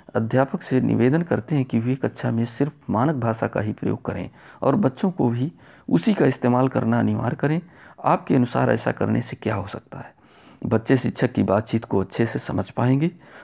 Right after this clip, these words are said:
बच्चे कक्षा में अपनी बात करने, कहने के लिए उत्साहित महसूस करेंगे। बच्चे को अध्यापक के निर्देश समझने में कठिनाई होगी। कक्षा में सीखने सिखाने का अच्छा माहौल बनेगा।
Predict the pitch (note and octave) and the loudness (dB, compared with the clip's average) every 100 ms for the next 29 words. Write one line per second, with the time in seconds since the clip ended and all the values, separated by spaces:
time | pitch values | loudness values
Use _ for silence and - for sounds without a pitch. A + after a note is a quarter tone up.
0 | - D#3+ - A3+ D3+ - - F3 C#3+ - | -2 0 2 2 2 0 2 4 4 2
1 | A2+ A#2 D3 - G2 G#2 - G2+ G#2+ A#2 | -2 0 2 4 2 0 -2 0 0 -2
2 | - - A2+ B2 E3 F#2+ G2 A2 - - | -6 0 4 4 4 2 2 0 -2 -10
3 | G#2+ - G#2 B2 - - - - - - | -4 -2 0 -2 -4 -14 -20 -20 -20 -10
4 | - G2 F#2 A2+ A2+ B2+ C#3 D#3+ G3+ - | -2 0 0 0 0 0 0 0 -6 -10
5 | - - - - C3 D#3 - A#3+ - E3+ | -20 -18 -8 -2 0 0 2 2 4 0
6 | - A#2 A2+ A2+ C#3 F#3+ D#3 A#2+ A2+ C#3+ | 0 -2 0 0 2 2 4 4 4 2
7 | E3 B2+ A#2 A2 A#2 A2+ - G#2 G2+ G#2+ | 2 2 2 4 2 2 -2 -4 0 0
8 | C3+ C#3+ G#3 A#3 - - - - _ D3+ | 2 0 -2 -4 -10 -20 -20 -20 _ 0
9 | - G3+ F#3+ F#3 - D3+ E3 F3 - C3 | 2 4 4 2 0 0 2 0 0 0
10 | B2+ B2+ G#2+ G#2 - F#3 - _ - G2+ | 2 4 2 0 -4 -4 -6 _ -4 0
11 | G#2 G#2+ B2+ C3 A#2 C#3+ | 2 2 2 2 0 0